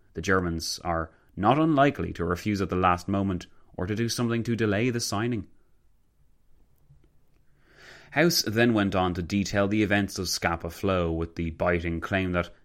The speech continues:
everyone is laughing at the British Admiralty following. Indeed, despite the fact that it had happened on Saturday the twenty-first of June,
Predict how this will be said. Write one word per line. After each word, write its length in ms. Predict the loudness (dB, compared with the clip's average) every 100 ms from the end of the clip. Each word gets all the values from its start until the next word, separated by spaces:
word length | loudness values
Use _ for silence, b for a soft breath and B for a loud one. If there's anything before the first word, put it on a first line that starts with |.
| -10
everyone 380 | -2 2 2 2
is 120 | 0
laughing 420 | 2 2 2 -4
at 80 | -4
the 60 | -2
British 280 | -2 -2 0
Admiralty 600 | 0 -2 -6 -6 -10 -12 -14
following. 500 | -6 -4 -4 -6 -10 _ _ -20 B B B
Indeed, 460 | 0 4 2 2
despite 400 | -4 -2 -2 -2
the 60 | -2
fact 320 | 2 2 2
that 100 | 0
it 80 | 0
had 120 | 2
happened 360 | 2 2 2 0
on 140 | 0
Saturday 420 | 2 2 2 0
the 120 | 0
twenty-first 720 | -2 -4 -4 -4 0 0 0 -8
of 160 | -10
June, 340 | -6 -4 -4